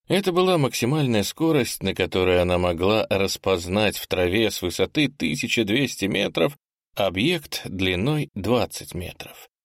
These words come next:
Скорость и высота были ей самой подобраны оптимально для достижения максимального охвата площади поиска — с учетом размера искомого объекта. "Гриндей —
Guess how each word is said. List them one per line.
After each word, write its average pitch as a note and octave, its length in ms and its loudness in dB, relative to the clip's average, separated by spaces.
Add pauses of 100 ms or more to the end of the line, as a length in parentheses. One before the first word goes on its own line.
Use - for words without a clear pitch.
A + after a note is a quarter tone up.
(220)
Скорость A3 540 0
и E3 40 4
высота C#3+ 580 2
были D3+ 280 4
ей C3+ 220 4
самой B2+ 380 2
подобраны G#2 640 2
оптимально A2+ 920 0
для F#2+ 220 -2
достижения F3+ 600 0
максимального G#2+ 760 2
охвата D3 420 0
площади C#3 600 0
поиска — F2 680 -2 (360)
с - 120 -10
учетом A#2 500 0
размера F#2 680 2
искомого F2 640 0
объекта. - 720 -6 (720)
"Гриндей — A2+ 720 0